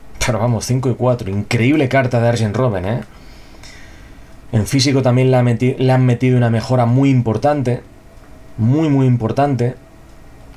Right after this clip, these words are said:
Nah, esto es una carta tremenda, ¿vale? Así que bueno,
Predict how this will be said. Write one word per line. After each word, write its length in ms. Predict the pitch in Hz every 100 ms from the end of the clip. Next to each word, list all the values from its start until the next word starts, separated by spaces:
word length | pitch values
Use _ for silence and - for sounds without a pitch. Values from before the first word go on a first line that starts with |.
| - - -
Nah, 160 | 143 120
esto 180 | - 135
es 60 |
una 160 | 127 135
carta 1080 | 127 127 131 117 104 98 92 90 87 87 -
tremenda, 500 | - 131 131 92 80 - - - - -
¿vale? 300 | 127 175 208 - - - - - - - - -
Así 240 | - 160
que 80 | 170
bueno, 320 | 175 127 101